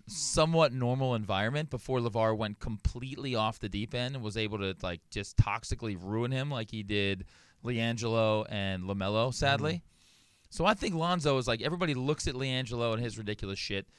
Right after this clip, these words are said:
Speaker 1: They look at LaMelo, they look at LeVar. Lonzo kinda, like,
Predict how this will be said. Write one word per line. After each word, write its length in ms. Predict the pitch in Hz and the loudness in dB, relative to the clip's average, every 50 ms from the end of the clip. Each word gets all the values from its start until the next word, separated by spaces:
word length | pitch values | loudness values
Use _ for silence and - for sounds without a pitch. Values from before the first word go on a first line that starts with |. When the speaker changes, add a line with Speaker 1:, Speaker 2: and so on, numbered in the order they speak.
| _ - - | _ -12 -6
Speaker 1:
They 100 | - 117 | -2 0
look 200 | 120 143 160 - | 2 2 2 2
at 60 | 170 139 | 0 0
LaMelo, 540 | 139 135 131 120 120 117 120 117 117 113 | 0 0 2 2 2 4 4 4 4 2
they 80 | 107 104 | 2 0
look 180 | 101 127 139 - | -2 -4 -4 -4
at 60 | 143 | -6
LeVar. 480 | 127 127 110 120 113 110 110 110 110 110 - - - _ _ _ _ _ - | -6 -6 -2 0 2 2 4 2 2 0 -2 -8 -20 _ _ _ _ _ -6
Lonzo 380 | - 156 220 294 254 - 240 208 | 0 0 2 2 2 2 0 0
kinda, 280 | - 214 196 196 185 170 | 2 2 2 4 2 2
like, 340 | 160 160 151 147 131 - | 4 4 2 2 0 -4